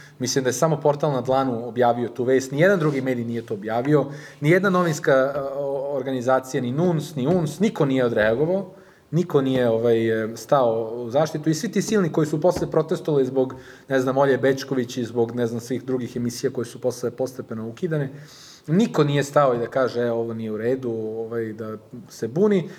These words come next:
Čak mnogi od tih ljudi koji su posle protestovali za, ovaj, Olju Bećković su govorili, „A, dobro što su Malagurskog skinuli”. Tako da nema tu neke principijelnosti, što sam ja još tada, nažalost, shvatio da, da, da, da ja nekako doživljavam da sloboda med-,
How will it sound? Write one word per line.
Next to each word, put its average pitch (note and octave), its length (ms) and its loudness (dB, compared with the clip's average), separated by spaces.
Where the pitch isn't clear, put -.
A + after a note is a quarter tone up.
Čak - 240 0
mnogi G#3+ 200 2
od F#3+ 80 2
tih G3 180 -2
ljudi G3+ 240 2
koji F#3 180 2
su F3 140 -6
posle F3+ 280 0
protestovali F3+ 460 2
za, D3 180 4
ovaj, D3 360 4
Olju E3 200 4
Bećković F#3+ 300 2
su F#3+ 100 -2
govorili, G#3+ 260 6
„A, A3 40 4
dobro G3+ 260 4
što D3+ 160 -4
su D3 120 -6
Malagurskog C#3 480 0
skinuli”. A2 260 -8
Tako D#3+ 220 -4
da F3 100 -2
nema A3 260 0
tu G3+ 240 0
neke F3+ 400 2
principijelnosti, D#3+ 760 2
što B2 140 -6
sam C3+ 160 -6
ja C#3+ 120 2
još C3+ 140 0
tada, C#3 200 2
nažalost, B2+ 400 0
shvatio C3+ 400 0
da, A#2+ 280 2
da, A#2+ 100 -2
da, B2+ 160 2
da B2+ 320 2
ja C#3 260 4
nekako D3 360 -4
doživljavam C3+ 480 0
da B2 120 2
sloboda B2+ 380 0
med-, C3 200 -2